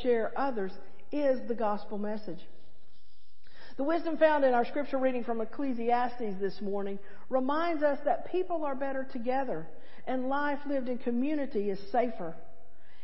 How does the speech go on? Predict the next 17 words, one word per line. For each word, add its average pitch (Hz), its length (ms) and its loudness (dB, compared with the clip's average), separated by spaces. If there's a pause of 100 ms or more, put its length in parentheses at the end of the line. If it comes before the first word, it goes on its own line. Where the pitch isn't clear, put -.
(140)
It, 277 340 2
it 285 60 0
is 277 160 0
in 277 120 0
community 254 760 0
that - 260 0
followers 247 580 2
of 202 160 0
Christ 220 560 0
become 226 300 0
bound 254 380 0
together 220 540 0 (380)
and 226 120 0
our 214 140 2 (180)
faith 247 280 2 (120)
becomes 190 340 -2 (100)
stronger. 190 440 -2